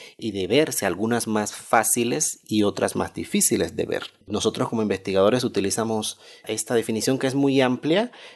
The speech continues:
Uno de los conceptos más básicos para definir la violencia es el mal uso del poder. Y esto lo podemos ver en diferentes, de diferentes formas. Por ejemplo,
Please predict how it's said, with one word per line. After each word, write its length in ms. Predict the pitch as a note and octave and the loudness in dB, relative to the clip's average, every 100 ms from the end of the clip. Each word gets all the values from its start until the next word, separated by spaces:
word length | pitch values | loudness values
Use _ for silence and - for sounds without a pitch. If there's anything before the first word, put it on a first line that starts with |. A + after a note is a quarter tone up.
| _ _ | _ _
Uno 160 | A2+ B2 | 2 4
de 60 | |
los 140 | A#2 G#2+ | 4 0
conceptos 500 | G#2+ G#2 A2+ - A2+ | -4 -2 -4 -4 -4
más 320 | A2+ G#2+ G#2 | -4 -6 4
básicos 720 | C3 D#3 - C#3+ - E3 F3 - | 6 6 0 0 2 2 0 0
para 180 | A2 G2+ | 2 2
definir 380 | G2 G#2+ G#2+ | -2 0 2
la 80 | A#2+ | 2
violencia 420 | A#2 G#2 B2+ C3 | 4 4 4 0
es 120 | C3 C3 | -2 -2
el 260 | B2 - | -4 -4
mal 360 | - A#2+ F3 F#3 | 2 2 4 4
uso 460 | E3 F#3 - A#3+ - | 2 2 0 -4 -8
del 200 | A2 F#2+ | -6 -6
poder. 320 | - C#2 - - - - - - | -2 -4 -4 -12 -20 -20 -20 0
Y 160 | A#2+ | 2
esto 260 | C3+ - E3 | 2 4 2
lo 140 | D3 | 4
podemos 280 | A#2 G#2 B2+ | 4 4 6
ver 160 | B2 B2+ | 4 4
en 120 | B2 | 2
diferentes, 920 | G#2+ G#2 G2+ G#2 G#2 - A2 A2+ - - - - - | 0 -2 0 0 0 2 4 4 -2 -8 -20 -20 -2
de 100 | A2 | 2
diferentes 560 | A2+ A2+ A#2 A2 A2+ | 2 4 4 2 -2
formas. 720 | - - G#2+ F#2+ D#2+ D#2 F#2 _ _ _ | -10 0 2 2 0 -8 -12 _ _ _
Por 160 | F2+ | -8
ejemplo, 720 | F2 - A#2 G#2 F#2 F2 - | -8 -4 -2 -2 -4 -10 -12